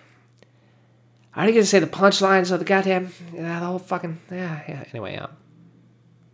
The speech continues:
I don't know, maybe I'm taking this too seriously, I think.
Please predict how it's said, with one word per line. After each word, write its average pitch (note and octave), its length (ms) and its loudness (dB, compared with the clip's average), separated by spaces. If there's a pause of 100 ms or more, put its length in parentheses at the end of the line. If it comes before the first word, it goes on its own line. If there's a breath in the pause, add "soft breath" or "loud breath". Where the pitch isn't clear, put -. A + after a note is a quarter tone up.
(1120 loud breath)
I - 60 -6
don't F2+ 80 -6
know, F#2+ 60 -8
maybe G#2+ 240 -4
I'm G#2 120 -6
taking F#2+ 220 -8
this F2 100 -8
too - 160 -10
seriously, F#2+ 560 -6
I F#2 80 -10
think. - 340 -18